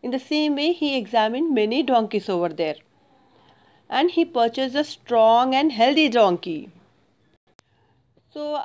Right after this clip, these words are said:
after purchasing it, the potter was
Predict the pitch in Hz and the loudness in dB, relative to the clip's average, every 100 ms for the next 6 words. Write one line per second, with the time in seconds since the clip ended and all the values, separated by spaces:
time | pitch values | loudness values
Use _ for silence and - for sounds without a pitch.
0 | - 226 - 370 233 220 233 214 185 180 | -6 -6 -4 -8 -2 -2 0 -2 -2 -2
1 | 190 214 - 233 _ _ - 180 214 247 | -2 -4 -6 -20 _ _ -18 -6 -6 0
2 | 262 269 320 277 262 294 - | 0 0 -4 -2 0 0 -4